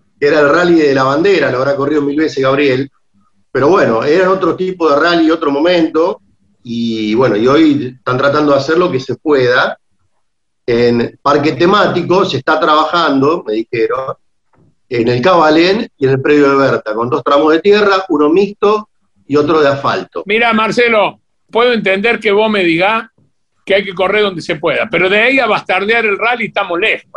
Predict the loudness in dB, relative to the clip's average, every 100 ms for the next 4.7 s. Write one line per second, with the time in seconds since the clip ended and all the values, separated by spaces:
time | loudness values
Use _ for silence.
0 | -12 -12 _ _ _ _ -4 -2 0 -2
1 | 0 0 0 0 0 0 -2 -8 _ _
2 | -2 0 0 0 0 0 2 2 2 0
3 | 0 0 -2 -2 -2 -2 -2 -4 -8 _
4 | -4 0 0 0 0 0 0